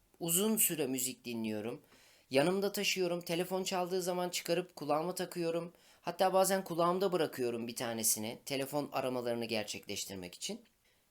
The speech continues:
Bitmiyor. Yani uzun süreler kullanıyorsunuz, bitmiyor. Bu yüzden çok keyifli. Dört beş günde bir şarj ediyorum. Bu da gayet, e, iyi bir süre.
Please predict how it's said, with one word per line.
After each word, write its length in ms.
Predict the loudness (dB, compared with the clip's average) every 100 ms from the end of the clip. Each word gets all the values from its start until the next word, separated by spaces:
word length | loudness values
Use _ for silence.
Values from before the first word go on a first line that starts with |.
| _ 0
Bitmiyor. 400 | 2 0 -2 -6 -14 _ _ _
Yani 300 | 2 2 2
uzun 440 | 0 4 6 6
süreler 540 | 6 4 4 4 4 4
kullanıyorsunuz, 800 | -2 -2 -2 0 0 0 -2 -2
bitmiyor. 500 | -4 -2 -2 -2 -2
Bu 120 | -2 -2
yüzden 300 | 0 -2 -2
çok 240 | -4 -6
keyifli. 460 | -6 -6 -4 -8 -8 -18 _
Dört 220 | -2 0
beş 200 | 0 0
günde 280 | 0 0 0
bir 180 | -2 -6 -6
şarj 380 | 0 2 2
ediyorum. 400 | 0 0 -2 -2 -8 _ _ _ _ _ _ -2
Bu 80 |
da 60 | 0
gayet, 600 | 4 6 4 0 -4 -10 -6
e, 80 | -4
iyi 480 | -2 -2 -4 -4 2
bir 40 |
süre. 400 | 2 4 -2 -4